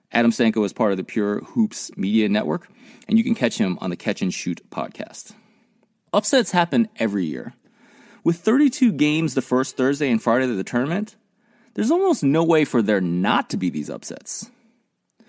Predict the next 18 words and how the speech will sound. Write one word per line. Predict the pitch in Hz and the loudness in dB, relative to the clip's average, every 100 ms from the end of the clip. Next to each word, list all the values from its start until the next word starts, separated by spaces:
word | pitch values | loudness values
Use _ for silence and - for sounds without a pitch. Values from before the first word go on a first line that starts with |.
| _ _ _ | _ _ _
Let's | 214 - | -4 -2
assume | 330 - 320 311 | -2 0 2 4
that | 185 139 | 2 0
the | |
favorite | - 135 135 127 | -2 0 2 0
has | 117 101 | 0 -2
a | 90 | -2
ninety | 90 98 110 117 | 0 0 2 2
percent | 110 - 90 76 | -2 -6 -6 -4
chance | 107 82 - - | -4 -4 -8 -14
to | - 87 | -8 -6
win | 82 | -4
each | 76 - | -8 -12
game. | 60 50 - _ _ _ _ _ _ _ _ _ _ _ - | -12 -14 -18 _ _ _ _ _ _ _ _ _ _ _ -4
This | 196 | 0
means | 285 233 | 2 2
the | - | 2
underdog | 156 170 113 101 87 117 | 2 4 4 4 2 0